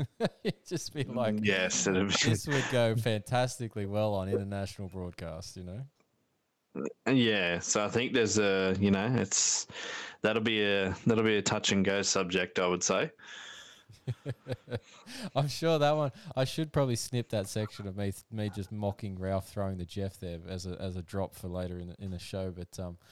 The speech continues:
Speaker 1: but yeah, that could be rather interesting to, to watch how that plays out. But anyway, yeah, all right. So there's <laughs> OnlyFans with M D K, um, for this, M D K Motorsports for this round, or,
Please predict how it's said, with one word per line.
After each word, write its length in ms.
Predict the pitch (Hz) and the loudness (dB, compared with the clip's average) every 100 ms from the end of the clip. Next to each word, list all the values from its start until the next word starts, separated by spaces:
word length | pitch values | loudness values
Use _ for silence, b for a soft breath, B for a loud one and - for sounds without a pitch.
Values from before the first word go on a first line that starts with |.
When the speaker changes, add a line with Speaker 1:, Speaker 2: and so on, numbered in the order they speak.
| B B B - | B B B -2
Speaker 1:
but 80 | 117 | 2
yeah, 180 | 117 | 4
that 160 | 110 110 | 4 2
could 160 | 135 120 | -2 -2
be 100 | 110 | 0
rather 360 | 110 104 95 | 2 2 0
interesting 400 | 95 - 92 90 | -6 -8 -10 -8
to, 140 | 90 82 | -8 -8
to 180 | 98 | -8
watch 240 | 92 87 - | -6 -6 -6
how 100 | 90 | -8
that 160 | 87 | -8
plays 320 | - 87 85 87 | -8 -8 -8 -10
out. 200 | 80 - | -12 -10
But 100 | 104 | -6
anyway, 360 | 110 104 90 87 101 | -4 -4 -6 -8 -4
yeah, 220 | 110 90 _ - | -2 -2 _ -4
all 140 | 120 | 0
right. 200 | 107 87 - | 0 0 -4
So 180 | - | -4
there's 200 | 104 110 | 0 0
<laughs> 20 | 117 | 2
OnlyFans 640 | 127 120 110 117 113 101 | 2 0 0 0 0 -2
with 140 | 107 | -2
M 140 | 104 104 | -2 -2
D 140 | 101 | -4
K, 340 | - 101 95 92 _ 98 | -4 -4 -4 -8 _ -14
um, 300 | 92 92 92 B 151 143 95 - | -10 -10 -14 B -20 -20 -16 -8
for 80 | |
this, 340 | 98 104 - - 87 | -4 -4 -6 -10 -6
M 140 | 110 | -4
D 80 | 107 | -4
K 160 | 110 | -4
Motorsports 560 | 104 98 98 - 92 - | -4 -4 -4 -6 -8 -8
for 80 | 92 | -10
this 240 | 98 - | -10 -8
round, 320 | 98 92 90 | -8 -8 -6
or, 120 | 98 | -6